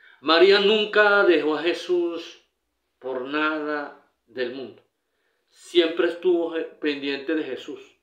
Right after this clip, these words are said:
Aun cuando Jesús se le extravió, entre comillas, que estaba recibiendo todas las enseñanzas, cuando Jesús se le extravió en el templo, allí,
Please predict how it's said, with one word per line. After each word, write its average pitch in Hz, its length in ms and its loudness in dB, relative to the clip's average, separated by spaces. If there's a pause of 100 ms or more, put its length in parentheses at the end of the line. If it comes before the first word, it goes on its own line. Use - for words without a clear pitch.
(400)
Aun 175 300 6
cuando 226 280 6
Jesús 190 380 2
se 220 100 4
le 185 400 4
extravió, 160 920 0 (540)
entre 135 340 -6
comillas, 151 320 -2
que 139 80 -2
estaba 143 220 -2
recibiendo 143 500 -4
todas 151 240 0
las 151 100 -6
enseñanzas, 131 760 -12 (1900)
cuando 143 300 -4
Jesús 139 280 -6
se 175 100 0
le 175 400 2
extravió 135 500 -4
en 156 80 -4
el 156 160 -4
templo, 117 480 -6 (1160)
allí, 131 560 -4